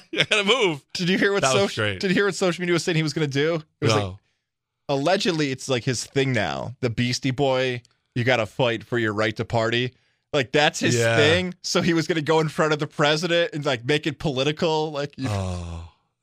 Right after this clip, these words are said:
Speaker 1: That, I
Speaker 2: that's
Speaker 1: mean,
Speaker 2: the rumor I've heard. Again, that's Twitter comments telling me that's what he was gonna do.
Speaker 1: That would almost feel like a waste, but
Speaker 2: Yeah.
Speaker 1: okay. Well, no, you know what I thought he would do is that,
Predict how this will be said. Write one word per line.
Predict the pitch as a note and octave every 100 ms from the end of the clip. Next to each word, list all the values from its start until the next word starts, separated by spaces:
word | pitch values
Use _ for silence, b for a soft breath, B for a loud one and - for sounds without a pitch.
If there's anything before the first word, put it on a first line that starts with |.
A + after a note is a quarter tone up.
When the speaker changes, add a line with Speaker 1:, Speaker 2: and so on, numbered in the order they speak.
| -
Speaker 1:
That, | C3+ B3
I | -
Speaker 2:
that's | C4+ -
Speaker 1:
mean, |
Speaker 2:
the | F4
rumor | C#4+ D4+ C4+ F#3+
I've | D#3+ D#3
heard. | D3+ C#3+
Again, | F3+ F#3
that's | E3+ F#3
Twitter | - A3+ A#3+ G3
comments | G#3+ D#3+ C3 C3
telling | - D#3 C#3+
me | C#3 A#2+ b b -
that's | - -
what | F3+ F#3+
he | A#3+
was | E3+
gonna | C3 B2+ F#3 F#3
do. | B2 G#2 F2+
Speaker 1:
That | C#3+
would | D#3+
almost | E3+ C3+
feel | C3+
like | A#2
a | A2
waste, | G#2 A2 C3 - G#2+
but | A2
Speaker 2:
Yeah. | A2+
Speaker 1:
okay. | B2 G#2+ G2 G2 - -
Well, | E3+
no, |
you | F#3+ E3
know | F#3
what | C3
I | D3
thought | D#3 B2+
he |
would | A2+ G#2
do | G#2 F#2+ - _ _ _ _
is | A#2+ G#2+
that, | A#2+ A#2 G#2+